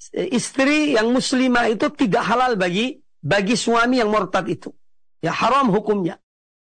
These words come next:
Ya. Harus, eh, fi-, firaq, harus dipisah. Ya, tidak boleh dikumpuli. Itu kalau sampai, ya, mudah-mudahan tidak, ya. Kalau sampai suami kembali kepada agama semula, maka haram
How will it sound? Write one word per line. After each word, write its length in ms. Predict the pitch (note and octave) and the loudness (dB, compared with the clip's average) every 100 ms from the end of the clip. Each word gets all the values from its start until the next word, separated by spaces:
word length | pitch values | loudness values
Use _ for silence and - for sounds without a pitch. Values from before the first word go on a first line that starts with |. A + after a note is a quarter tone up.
| _ C#3+ | _ -4
Ya. 240 | D3+ A3 _ _ _ _ - | -4 -4 _ _ _ _ -8
Harus, 460 | - A#3+ D4+ - - | -2 2 2 -2 -6
eh, 160 | - - | -4 -2
fi-, 240 | F3+ - G3 | -2 0 0
firaq, 460 | G#3 G#3+ E3 - - | 2 2 0 -6 -4
harus 260 | E3 G#3+ E3 | -2 0 -2
dipisah. 1040 | G#3 A3 A#3+ D4 - A3+ G#3 - - - _ _ _ _ _ _ _ _ - | -4 0 0 -2 -6 -2 0 -2 -6 -14 _ _ _ _ _ _ _ _ -6
Ya, 140 | C#3+ | -4
tidak 240 | E3+ F3+ F#3 | 0 2 2
boleh 160 | A#3 | 2
dikumpuli. 560 | A3 A3+ A3 A#3 D#3+ D3+ _ _ - | 2 2 2 0 0 -6 _ _ -4
Itu 160 | F#3 B3+ | -2 0
kalau 300 | G#3 A#3 B3 | 0 0 0
sampai, 420 | - G#3 A#3+ B3 | -2 0 0 0
ya, 100 | - | -2
mudah-mudahan 480 | F3+ F3 F3+ A#3 B3+ | -2 -2 0 0 0
tidak, 240 | C4 A3+ G3 | 0 0 2
ya. 160 | E3+ - - - - _ | 0 -2 -10 -20 -20 _
Kalau 240 | - F3 - | -4 -4 0
sampai 300 | C#4 D4 A3+ | 0 0 0
suami 320 | A#3+ B3 A#3 | 0 0 0
kembali 400 | G#3+ F#3+ C#4 D4+ | 0 0 0 0
kepada 240 | B3+ B3+ | 0 0
agama 240 | G#3+ A3+ A3+ | 0 0 -2
semula, 640 | - A3+ G3+ F#3+ G#3 - - - - - | -2 -2 2 2 0 -4 -12 -20 -10 -2
maka 200 | G#3 G#3 | 0 0
haram 800 | F3 F#3+ G#3 A#3 B3+ C4+ C#4+ C#4+ | 0 2 2 4 2 2 2 0